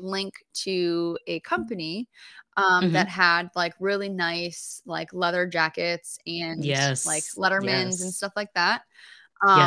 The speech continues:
Speaker 2: Yes.
Speaker 1: that was designed for, like,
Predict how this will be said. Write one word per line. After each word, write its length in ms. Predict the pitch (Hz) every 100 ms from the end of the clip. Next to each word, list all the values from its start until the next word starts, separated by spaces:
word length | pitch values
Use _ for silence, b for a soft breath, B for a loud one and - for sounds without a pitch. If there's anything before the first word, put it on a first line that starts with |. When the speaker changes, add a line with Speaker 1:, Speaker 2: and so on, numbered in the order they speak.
| 170
Speaker 2:
Yes. 160 | 170
Speaker 1:
that 180 | 190 180
was 540 | 175 180 180 170 165 - 180
designed 680 | 202 180 180 175 175 175 - 185
for, 600 | - 180 175 170 165 160
like, 420 | 160 160 160 -